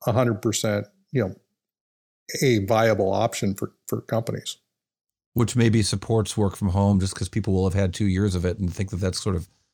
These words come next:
Speaker 2: something that can be, that they should expect.
Speaker 1: Yeah, I mean, and, and, and not to mention, I think companies should be thinking about virtual options like what we have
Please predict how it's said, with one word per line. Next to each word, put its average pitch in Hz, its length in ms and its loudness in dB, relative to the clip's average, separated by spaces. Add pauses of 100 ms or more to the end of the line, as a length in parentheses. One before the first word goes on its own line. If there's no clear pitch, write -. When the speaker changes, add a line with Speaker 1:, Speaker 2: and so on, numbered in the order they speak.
(120)
Speaker 2:
something 98 360 2
that 98 160 2
can 98 180 0
be, 95 140 4
that 98 280 -2
they 107 140 2
should 110 180 -2
expect. - 460 -2 (880)
Speaker 1:
Yeah, 160 300 8
I 143 40 2
mean, 151 180 6
and, 156 160 6
and, 160 280 4
and 165 280 4
not 196 220 6
to - 60 4
mention, 170 320 6
I 123 100 6
think 127 220 2
companies 147 380 2
should 120 220 2
be 113 100 4
thinking 127 360 2
about 110 460 4
virtual 127 680 4
options 107 560 2
like 110 340 4
what 107 220 4
we 113 180 4
have 98 340 0